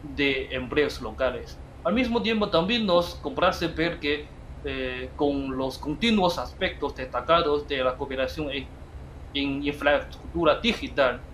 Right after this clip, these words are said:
infraestructura verde, eh, digamos, nueva infraestructura. Los países latinoamericanos han mejorado sus pa-, sus capacidades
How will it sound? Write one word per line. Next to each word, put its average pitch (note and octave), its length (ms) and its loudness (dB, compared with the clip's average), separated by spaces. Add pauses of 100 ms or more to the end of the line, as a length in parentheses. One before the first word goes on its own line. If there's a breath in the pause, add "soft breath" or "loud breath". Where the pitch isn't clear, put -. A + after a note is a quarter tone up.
(300)
infraestructura C#3 840 0
verde, F3+ 640 4 (360)
eh, B2+ 540 -2 (560)
digamos, C#3 400 2
nueva E3 760 8
infraestructura. C3 680 -4
Los C#3 140 -4
países G3 460 6
latinoamericanos D#3+ 840 4
han C#3 140 0
mejorado E3 600 4
sus D3 220 -8
pa-, B2+ 220 2 (400 loud breath)
sus E3+ 140 -4
capacidades D#3 920 4